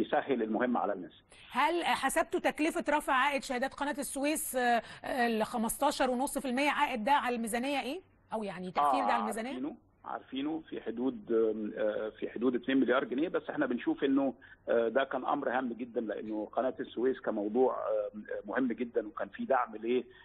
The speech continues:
Speaker 1: للمشروعات القومية الكبيرة و-، و-، و-، و-، ولازم ن-، يعني،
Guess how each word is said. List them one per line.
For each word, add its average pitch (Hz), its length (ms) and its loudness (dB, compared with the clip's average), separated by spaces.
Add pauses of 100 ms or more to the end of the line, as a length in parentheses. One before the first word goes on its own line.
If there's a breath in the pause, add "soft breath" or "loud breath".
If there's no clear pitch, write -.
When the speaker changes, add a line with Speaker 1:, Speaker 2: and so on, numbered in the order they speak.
(120)
Speaker 1:
للمشروعات 104 500 0
القومية 110 380 -8
الكبيرة 120 540 0
و-، 113 500 0
و-، 104 360 2
و-، 104 360 2
و-، 101 500 0
ولازم 127 340 4
ن-، 113 220 -6
يعني، 101 360 -6